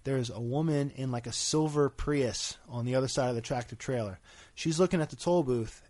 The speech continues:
and she doesn't wanna go to New York. She cannot go to New York. So she does a U-turn at about forty miles an hour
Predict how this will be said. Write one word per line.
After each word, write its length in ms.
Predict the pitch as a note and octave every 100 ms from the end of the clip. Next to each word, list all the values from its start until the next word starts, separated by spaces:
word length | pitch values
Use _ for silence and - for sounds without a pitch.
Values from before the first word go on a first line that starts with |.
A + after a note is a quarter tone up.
| -
and 340 | A#2+ G#2+ G#2 - - - _ _
she 300 | - C3+ B2+ - -
doesn't 300 | D3+ D#3 D3
wanna 160 | C#3 C3+
go 220 | C3 A#2+
to 180 | - B2+
New 80 |
York. 400 | A#2+ A#2+ G#2+ - -
She 160 | -
cannot 520 | - - D3+ C#3+ B2
go 120 | C3+ B2
to 80 |
New 100 | A2+ A2+
York. 400 | A2 G2+ - - - - -
So 100 | B2+
she 140 | -
does 200 | C#3 E3
a 80 | B2
U-turn 680 | A#2 C#3 A3 - B2+ G2+ F#2 - - - - -
at 80 | -
about 220 | B2+ A#2
forty 260 | - E3+ F#3
miles 260 | E3+ D#3
an 60 | C#3
hour 340 | C3 A#2+ G2+